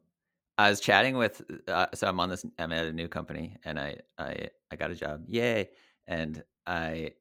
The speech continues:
I'm on a new team and my tech lead is a P H D who teaches at a college. And we were having this conversation about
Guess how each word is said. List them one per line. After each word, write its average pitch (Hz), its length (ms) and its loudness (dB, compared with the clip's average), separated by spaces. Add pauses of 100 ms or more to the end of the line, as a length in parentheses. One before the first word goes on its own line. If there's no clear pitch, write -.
I'm 87 140 -4
on 87 100 0
a 101 40 0
new 104 140 0
team 85 240 -8
and 82 80 -8
my 78 100 -4
tech 92 260 -2
lead 90 120 -2
is 82 120 -2
a - 40 -8
P 85 180 -4
H - 180 -8
D 80 320 -4 (100)
who 80 300 -4
teaches 80 640 -6
at 80 120 -2
a 78 140 -4
college. - 380 0 (500)
And 82 440 0 (920)
we 101 160 0
were 98 80 4
having 107 200 4
this 107 100 -4
conversation 104 520 0
about 95 400 4